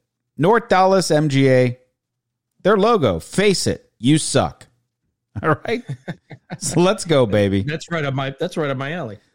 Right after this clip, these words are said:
Speaker 1: That is right up your alley. So, uh, I believe, I'm looking at the schedule, North Dallas's next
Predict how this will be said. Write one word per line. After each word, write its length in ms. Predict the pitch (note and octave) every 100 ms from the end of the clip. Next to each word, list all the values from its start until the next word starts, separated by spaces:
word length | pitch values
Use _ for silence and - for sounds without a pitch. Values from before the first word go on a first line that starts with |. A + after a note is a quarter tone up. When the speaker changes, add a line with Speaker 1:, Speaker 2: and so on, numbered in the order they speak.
| _ -
Speaker 1:
That 100 | D3+
is 100 | C#3
right 200 | C3 D3
up 120 | D3
your 120 | C#3+
alley. 340 | B2 G2 E2+ D#2+ _ _ _ _ _ _ _ _ _ - - _ _ _ _ _ _ _ _ _ _ -
So, 500 | - - D#3+ E3 E3
uh, 320 | C#3 C3+ B2+ B2
I 140 | C#3+
believe, 840 | C3+ C#3 D3 G3+ D#3 C#3+ D#3+ E3 - - - - _
I'm 160 | - B2
looking 340 | A#2+ C#3+ C#3+
at 120 | C3 A#2+
the 80 |
schedule, 500 | A2 - C#3 B2 A2+
North 320 | A#2 A#2+ B2+ -
Dallas's 600 | B2 B2+ B2 - A2+ G2+
next 540 | A#2 C3+ - - -